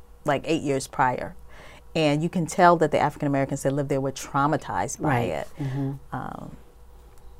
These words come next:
Speaker 1: why do you think Duff's character wasn't afraid? Even though he stood up for himself, there was a real possibility that he could get harmed or killed.
Speaker 2: Mm-hmm.
Speaker 1: But why do you think that didn't deter him from standing up to himself?
Speaker 2: I think because, um,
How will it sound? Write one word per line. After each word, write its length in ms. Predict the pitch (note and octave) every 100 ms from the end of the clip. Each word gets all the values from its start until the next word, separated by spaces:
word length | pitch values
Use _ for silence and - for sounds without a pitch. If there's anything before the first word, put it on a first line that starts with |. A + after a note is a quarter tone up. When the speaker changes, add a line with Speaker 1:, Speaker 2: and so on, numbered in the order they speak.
| -
Speaker 1:
why 300 | D#3+ G#3 D#4+
do 80 | D#4
you 120 | C#4+
think 440 | - G#3+ G3+ F3
Duff's 240 | - F3+ -
character 420 | - D#3+ D#3 D#3
wasn't 360 | C#3+ D#3 D#3 C#3+
afraid? 500 | - - C#3+ C#3+ -
Even 240 | B3+ D#4
though 100 | B3
he 100 | A3+
stood 280 | G3 - F#3+
up 100 | G#3
for 140 | G#3+
himself, 680 | A3 G#3+ G3+ G#3+ G#3 G#3+ - - - -
there 120 | G3+
was 140 | G#3+ F#3+
a 60 |
real 200 | E3 F3+
possibility 680 | F#3 F3+ F#3 D#3 D#3+ D#3+ D#3
that 180 | D#3 D3
he 120 | G3+
could 140 | F3 D3+
get 120 | C#3+
harmed 320 | - D#3+ D3
or 100 | -
killed. 500 | - - D#3+ A2+ - -
Speaker 2:
Mm-hmm. 360 | D#3 D#3 D#3
Speaker 1:
But 120 | F3 D#3+
why 180 | F#3+
do 60 | G3
you 140 | G3 G3
think 280 | F3+ E3
that 220 | - E3 -
didn't 140 | E3+
deter 300 | D3 - D#3
him 120 | E3+
from 140 | D3 C#3
standing 340 | - D3 C#3+
up 100 | C#3
to 100 | -
himself? 520 | C3+ - - - - - - - - - -
Speaker 2:
I 120 | A#3
think 300 | A#3+ C#4 B3+ -
because, 840 | A3 - A3 G3 G3 F#3+ F3+ - -
um, 440 | F3 E3+ E3+ F3+